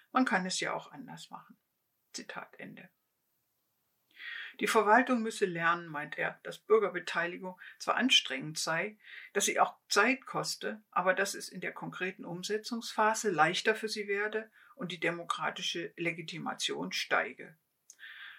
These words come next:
Man müsse aber auch selbst, Zitat, "Kompetenzen aufbauen und beispielsweise lernen zu moderieren, weil wir nicht ständig Profis einkaufen können." Zitat Ende.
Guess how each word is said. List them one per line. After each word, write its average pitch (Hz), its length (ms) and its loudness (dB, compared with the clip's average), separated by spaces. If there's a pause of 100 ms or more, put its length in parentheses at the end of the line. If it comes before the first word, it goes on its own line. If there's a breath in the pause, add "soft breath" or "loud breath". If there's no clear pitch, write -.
(160 loud breath)
Man 202 220 4
müsse 220 280 2
aber 180 280 2
auch 160 140 -6
selbst, 202 580 4
Zitat, 190 560 6
"Kompetenzen 202 720 0
aufbauen 180 580 -2
und 160 140 -12
beispielsweise 151 880 -2
lernen 165 480 2
zu 180 120 -2
moderieren, 175 840 2 (180 loud breath)
weil 170 180 8
wir 175 120 4
nicht 160 260 -2
ständig 202 520 4
Profis 151 460 -4
einkaufen - 760 -8
können." - 500 -4
Zitat - 420 -12
Ende. - 360 -14